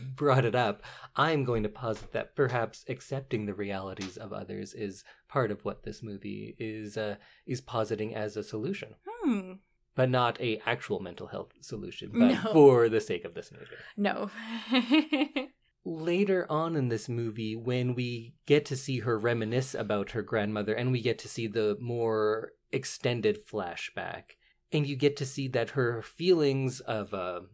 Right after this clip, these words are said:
Speaker 1: of abandonment, of fear, of sadness, of loneliness, confusion, all of that isn't due to her mental illness. It's due
Speaker 2: Mm-hmm.
Speaker 1: to the loss of her grandmother. And I think this makes,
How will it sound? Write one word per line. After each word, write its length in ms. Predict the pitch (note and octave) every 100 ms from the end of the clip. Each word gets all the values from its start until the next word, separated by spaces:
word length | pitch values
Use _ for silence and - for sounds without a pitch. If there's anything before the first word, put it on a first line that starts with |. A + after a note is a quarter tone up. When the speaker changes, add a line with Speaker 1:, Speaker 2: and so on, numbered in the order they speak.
| - A#2+
Speaker 1:
of 140 | F#2+
abandonment, 720 | F#2 D3+ D#3 C3 B2+ A#2 G#2+ -
of 180 | F#2+
fear, 540 | - - E3 C#3 B2+ G#2+
of 280 | G2 F#2+ -
sadness, 580 | - C3+ B2+ B2 A2+ G#2+
of 180 | G2+
loneliness, 720 | G#2 C3+ C#3+ C3+ B2 A2 G#2 -
confusion, 580 | G#2 G#2 D3+ B2 G#2+
all 260 | A2 B2+ C3+
of 100 | A2
that 240 | G#2+ G2+ - - - _ _ -
isn't 640 | F3 F#3 F#3 F3+ E3+ - - B2 G#2+
due 380 | C#3+ A#3+ B3
to 320 | C3+ - B2 G#2
her 280 | A2+ G2+ G2
mental 640 | B2+ A#2 G2+ - G2+ G#2
illness. 540 | G#2+ F#2+ F#2+ - - -
It's 220 | D#3 A3
due 140 | G3 D3+
Speaker 2:
Mm-hmm. 60 | C#3
Speaker 1:
to 40 |
the 120 | C3 A#2
loss 340 | A#2 A2 -
of 100 | G2+
her 140 | G#2 G2+
grandmother. 760 | B2 D3 B2+ F#2+ F#2+ F#2+ G2 _ - - - -
And 120 | C#3+
I 80 | C3+
think 360 | C3+ E3 C#3+
this 360 | B2 E3+ E3+ -
makes, 760 | D#3 C3 B2+ C3 - - -